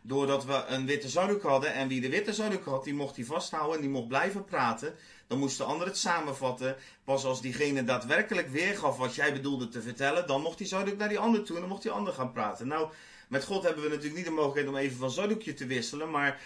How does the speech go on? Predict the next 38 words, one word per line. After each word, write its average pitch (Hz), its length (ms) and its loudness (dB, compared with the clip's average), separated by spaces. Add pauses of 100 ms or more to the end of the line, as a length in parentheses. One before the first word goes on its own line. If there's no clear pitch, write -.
(160)
we 123 140 0
moeten 156 240 -2
wel 196 140 2
de 160 100 -2
discipline 196 560 2
hebben 139 260 0
om 143 160 -4
te 139 120 0
luisteren 170 640 4
in 165 160 -2
de 151 160 8
rust 220 340 6
en 165 80 -4
in 156 120 -2
de 143 60 -2
stilte 208 480 0
totdat 147 340 -4
hij 139 180 2
antwoordt 220 480 2
op 139 120 -8
onze 143 300 -4
vragen. 202 520 0 (340)
In 131 140 -6
plaats 131 240 2
van 143 100 -2
dat 131 80 -2
we 135 60 2
alleen 143 140 2
maar 143 100 0
roepen, 156 180 -2
"Ja, 180 80 4
je 190 120 6
bent 190 140 0
weer 160 80 0
dit, 185 200 -2
bla, 151 260 0
bla, - 0 -
bla." 127 400 -2